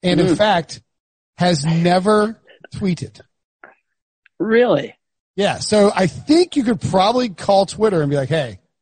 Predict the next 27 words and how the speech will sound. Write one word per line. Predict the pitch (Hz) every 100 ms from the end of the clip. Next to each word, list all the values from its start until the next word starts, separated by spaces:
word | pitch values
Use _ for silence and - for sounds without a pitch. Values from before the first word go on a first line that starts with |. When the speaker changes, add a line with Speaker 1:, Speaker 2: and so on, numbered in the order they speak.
| _ _ _ -
Speaker 1:
can | 160
you, | 151 156 147 139 135 - _ _ _
can | 156
you | 151
give | 135 165
me | 160
Speaker 2:
Hmm. | 208
Speaker 1:
that?" | 127 - _ _ _ _ _ _ _ _ _ _ -
And | 127 123
see | 170
if |
Speaker 2:
Maybe | - 190
Speaker 1:
you |
Speaker 2:
I | 165
Speaker 1:
get | 170
Speaker 2:
accidentally | 156 175 175 160
registered | 147 160 190 160 123 110
that | 107 101 _
way | 127 110
back | 104 104 -
then. | 107 101 -
Speaker 1:
Ooh, | 311 370 165 95 _ _ _ _ _ _ _ _
that | 165 170
could | - 202
be | 170 170
the |
case. | 156 196 - - -